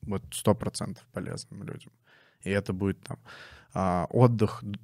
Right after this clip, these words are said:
иного уровня, да, э, о котором ещё даже люди и не знают. И ты опять им покажешь, что вот можно так.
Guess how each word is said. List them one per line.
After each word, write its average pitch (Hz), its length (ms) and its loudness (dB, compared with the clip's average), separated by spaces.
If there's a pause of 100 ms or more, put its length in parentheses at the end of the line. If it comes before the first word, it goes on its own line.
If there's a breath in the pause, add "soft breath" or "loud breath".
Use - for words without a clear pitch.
(100)
иного 135 420 10
уровня, 107 500 6
да, 98 520 4
э, - 80 -16 (800)
о - 40 -4
котором 104 420 2
ещё 95 160 -2
даже 98 240 2
люди 104 260 6
и 90 60 6
не 90 120 0
знают. 90 480 -4
И - 40 -6
ты 107 120 8
опять 107 360 6
им - 120 -4
покажешь, 98 440 2
что - 260 -6
вот 104 320 2
можно 98 300 -2
так. - 180 -20